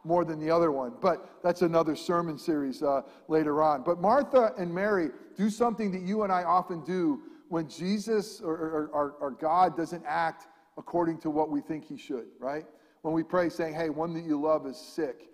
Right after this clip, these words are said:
Oh, we, we're, we're gonna pray over them. God, why aren't you doing and, and, and do what we think you should?" And they start pl-, playing the if only game. If only you were here, this wouldn't have happened.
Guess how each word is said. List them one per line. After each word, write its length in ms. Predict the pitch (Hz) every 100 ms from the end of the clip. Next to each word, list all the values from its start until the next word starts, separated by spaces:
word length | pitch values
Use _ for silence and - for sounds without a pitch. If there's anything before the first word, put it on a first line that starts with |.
| _ _
Oh, 120 | 147
we, 200 | 143 151
we're, 360 | 156 156 143 156
we're 180 | 156 151
gonna 260 | 147 135 - - _
pray 300 | - 180 175
over 200 | 160 131
them. 220 | 127 120
God, 260 | 160 156 139
why 280 | 147 175 196
aren't 260 | 180 180
you 160 | 156 151
doing 500 | 120 156 160 123 104 - _ _ -
and, 140 | 170
and, 180 | 175 156
and 260 | 156 147 151
do 100 | 147
what 140 | 165
we 140 | 151 143
think 280 | 165 156
you 100 | 143
should?" 340 | 131 - 139 110 - _ _ _
And 100 | 151
they 120 | 175
start 420 | 226 269 233 196 -
pl-, 200 | 175 175 -
playing 460 | 175 170 165 151
the 220 | 143 131 - - _ -
if 140 | 147 -
only 380 | 151 160 143 120
game. 300 | 107 101 - _ _ _ _ -
If 160 | 156 -
only 640 | 156 170 185 220 220 220 196 - _ -
you 500 | 127 165 175 190 175 - _
were 180 | 175 175
here, 520 | - 165 147 123 117 - - _ _ 117
this 280 | 113 156 -
wouldn't 440 | 135 139 135 131 131 - _
have 100 | 139
happened. 420 | 139 139 139 113